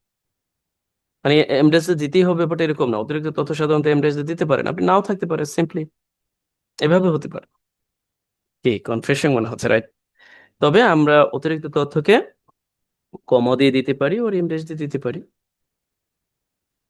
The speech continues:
বুঝতে পারলেন কি? আচ্ছা, এই, আহ, ঠিক এই বাক্যটাই বা এই জাতীয় বাক্য বা আপনি এই just স্ট্রাকচারটাকে ঠিক রেখে already ব্যবহার করে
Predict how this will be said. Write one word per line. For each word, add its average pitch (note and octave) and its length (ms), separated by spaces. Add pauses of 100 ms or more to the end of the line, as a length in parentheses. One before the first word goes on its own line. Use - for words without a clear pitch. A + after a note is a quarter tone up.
(120)
বুঝতে A2 220
পারলেন A2+ 320
কি? F#3+ 240 (640)
আচ্ছা, C#3 460 (220)
এই, A3 460 (520)
আহ, D3 240
ঠিক G#3+ 240
এই A#3+ 160
বাক্যটাই D#3 760 (340)
বা B2 380
এই G3+ 520
জাতীয় C#3 460
বাক্য G#2 540 (800)
বা A2 260
আপনি B2 520
এই A2+ 260 (140)
just B2+ 400
স্ট্রাকচারটাকে C#3+ 580
ঠিক D3 260
রেখে D#3+ 260
already C#3+ 440
ব্যবহার C#3+ 360
করে D3 300